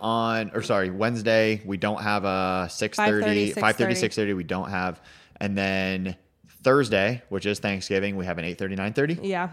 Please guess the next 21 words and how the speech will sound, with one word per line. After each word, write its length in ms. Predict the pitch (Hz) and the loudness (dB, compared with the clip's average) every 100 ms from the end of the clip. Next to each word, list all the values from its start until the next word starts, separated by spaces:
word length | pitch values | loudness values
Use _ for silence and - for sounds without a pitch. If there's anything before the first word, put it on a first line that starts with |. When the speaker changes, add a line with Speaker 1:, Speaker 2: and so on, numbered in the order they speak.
| 165 | -4
Speaker 1:
Eight 140 | 113 117 | -2 2
thirty, 180 | 123 | 2
nine 200 | 120 120 | 2 0
thirty, 300 | 131 123 123 | 0 0 0
and 120 | 104 95 | 0 -2
then 140 | 90 | -2
same 260 | - 101 98 | 0 -2 0
thing 160 | 98 | -2
on 120 | 95 90 | -2 0
Friday. 380 | 113 147 196 - - - _ _ | 4 6 4 0 -20 -20 _ _
Speaker 2:
Mm-hmm. 320 | 208 208 214 233 | -6 -4 -4 -2
Speaker 1:
Same 220 | 104 104 | -2 0
thing 100 | 110 | 0
on 120 | 107 | 2
Friday. 420 | 151 165 175 175 - - | 4 6 6 2 -4 -18
Same 200 | - 104 | -4 -2
thing 100 | 95 98 | -2 -2
Speaker 2:
And 60 | |
Speaker 1:
on 40 | 92 | 0
Speaker 2:
on 40 | |
Speaker 1:
Saturday. 340 | 113 113 113 | 4 4 4